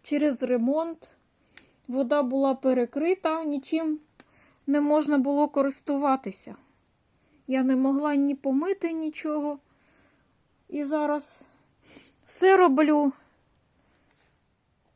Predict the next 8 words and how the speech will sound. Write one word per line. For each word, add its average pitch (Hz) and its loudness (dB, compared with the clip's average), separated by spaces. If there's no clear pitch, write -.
Так, 240 0
Вася, 214 -2
ти 277 0
будеш 330 0
це - -2
їсти 208 -10
чи - -12
ні? 214 -6